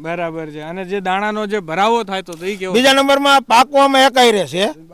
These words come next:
Speaker 1: હા.
Speaker 2: માકડું પડે એટલે એકાઈ રહે ને પાકે એકાઈ રહે જ આવશે આમાં.
Speaker 1: બરાબર.
Speaker 2: એટલે ઘોકે ઘોકે પાકે જાય ને કાસુરી એવું નહીં બને.
Speaker 1: હમ.
Speaker 2: અમારે જે ઘેરો ઊભો છે,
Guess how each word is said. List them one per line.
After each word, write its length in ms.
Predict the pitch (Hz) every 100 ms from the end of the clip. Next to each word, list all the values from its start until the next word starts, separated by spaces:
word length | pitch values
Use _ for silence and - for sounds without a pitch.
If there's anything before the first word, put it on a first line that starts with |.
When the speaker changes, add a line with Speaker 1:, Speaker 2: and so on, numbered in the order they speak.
| 151
Speaker 1:
હા. 180 | 160
Speaker 2:
માકડું 380 | 180 226 247 254
પડે 180 | 240 247
એટલે 180 | 240 240
એકાઈ 280 | 247 254 254
રહે 100 | 254
ને 80 |
પાકે 420 | 233 214 233 240 233
એકાઈ 280 | 254 247
રહે 120 | 240 202
જ 40 |
આવશે 260 | 180 180 160
આમાં. 320 | 180 208 254 - -
Speaker 1:
બરાબર. 380 | 165 180 180 175
Speaker 2:
એટલે 140 | 226
ઘોકે 380 | 180 202 240 254
ઘોકે 340 | 240 240 240 247 247 240 240 240
પાકે 400 | 233 247 240 240
જાય 140 | 233
ને 80 | 233
કાસુરી 420 | 233 240 240 240
એવું 200 | 240 233
નહીં 120 | 233
બને. 280 | 185 160 131 - 160
Speaker 1:
હમ. 360 | 160 175 190 196
Speaker 2:
અમારે 320 | 208 233 233
જે 280 | 226 233 226
ઘેરો 300 | 196 240 254
ઊભો 220 | 254 269
છે, 220 | 185 175